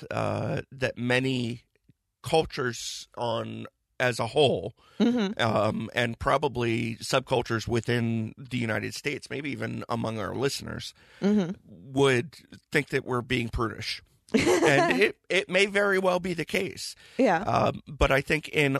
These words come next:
Speaker 1: all the cases that we've mentioned just in this short portion, uh, it all comes back to how the pharmaceutical industry is now so profit-driven.
Speaker 2: Right.
Speaker 1: And without,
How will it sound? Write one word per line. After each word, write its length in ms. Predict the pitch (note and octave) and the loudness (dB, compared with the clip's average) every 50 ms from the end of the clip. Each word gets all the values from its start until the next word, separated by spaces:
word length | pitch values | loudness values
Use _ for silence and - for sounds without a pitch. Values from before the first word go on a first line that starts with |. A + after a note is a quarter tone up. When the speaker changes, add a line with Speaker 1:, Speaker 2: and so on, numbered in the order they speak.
| - - | 0 4
Speaker 1:
all 220 | C#3+ D3 E3+ A#3 B3+ | 6 6 6 6 4
the 100 | G#3+ - | 2 0
cases 540 | - C3+ A2+ A2 - - G#2 G2+ A#2+ - | 0 0 0 0 -2 -4 -6 -6 -6 -4
that 180 | - C3 B2 - | -2 -2 -2 0
we've 220 | B2 B2 A#2 A#2+ | -2 -4 -2 0
mentioned 560 | A#2 A#2+ B2 B2+ - - C#3 B2+ A#2+ A#2+ - - - C#3+ | 0 0 0 -2 -2 -6 -6 -6 -6 -6 -8 -12 -8 -4
just 260 | - C3 C3 - - _ _ - | -2 -2 -2 -2 -6 _ _ -2
in 220 | C3 C3 B2 B2 | -2 0 0 -2
this 160 | A#2+ B2+ C3+ | -2 -4 -4
short 420 | - - - - D3+ C#3+ - - - | -6 -6 -4 -4 -2 -2 -4 -6 -10
portion, 560 | - - G3 D4 F4+ - - - - - - _ - - - - - - _ - - | -10 -8 -8 -6 -6 -8 -8 -10 -10 -12 -16 _ -20 -20 -20 -20 -20 -20 _ -4 0
uh, 220 | - B2+ A#2+ A2 - - | 2 2 2 2 2 4
it 140 | - C#3+ C3 | 4 6 6
all 160 | C#3 F3 A#3 | 6 4 2
comes 320 | - - D#4 A#3 G#3+ - | 0 -2 -4 -4 -4 -4
back 320 | - - - C#3+ - - - | 0 0 0 0 -2 -4 -8
to 280 | - - B2 A2+ A#2 | -6 -4 -2 -2 0
how 540 | B2+ A#2+ A#2+ A#2 A#2+ A#2 A#2 A#2 A#2 A2+ B2+ - - - - - - _ _ _ _ _ _ - | 0 2 2 4 4 4 4 2 2 0 -2 -6 -14 -20 -20 -20 -20 _ _ _ _ _ _ -18
the 360 | C3 B2+ A#2 B2 B2+ B2 A#2+ | -12 -6 -4 -2 -2 -2 -2
pharmaceutical 720 | - - D#3 D#3+ D#3+ D#3+ D#3+ - A3 C4 F4+ - - C3 A#2+ | -2 0 0 0 0 0 -2 -2 0 0 -2 0 0 2 2
industry 680 | A2+ G#2+ A2+ A2 A2 - - - - A2 A2+ F#2+ C#2+ | 2 2 0 -2 -4 -4 -4 -2 -2 0 0 0 2
is 220 | F#2 A#2+ A#2+ A#2+ A#2+ | 2 0 0 0 -2
now 540 | A#2+ A#2+ B2+ C3 B2+ C3 B2+ B2 B2 A#2+ - _ _ _ _ _ _ _ _ _ _ _ _ - | -2 0 2 4 4 4 2 2 0 -2 -6 _ _ _ _ _ _ _ _ _ _ _ _ -6
so 360 | - - - - - D3+ C#3+ | -4 -2 0 2 4 4 2
profit-driven. 840 | C3+ - - D3 D3 - - - - - - A2+ A2+ - - - - - - _ _ _ - | 2 2 0 0 0 -2 -2 -4 -2 0 0 0 0 -2 -4 -6 -8 -10 -12 _ _ _ 2
Speaker 2:
Right. 380 | F#3+ F3+ D3+ C#3 - - - - _ _ _ _ _ _ _ _ _ _ _ _ _ _ _ - _ - | 2 2 2 0 -2 -6 -12 -18 _ _ _ _ _ _ _ _ _ _ _ _ _ _ _ -12 _ 0
Speaker 1:
And 280 | C3 C3 B2 B2 A#2 B2 - - | 0 2 2 0 -4 -8 -10 -4
without, 840 | C#3 C3 C3+ B2 - - C3+ C#3+ C#3+ D3 D3+ - _ - - - | 0 2 2 2 2 2 4 6 6 4 4 2 _ -8 -10 -10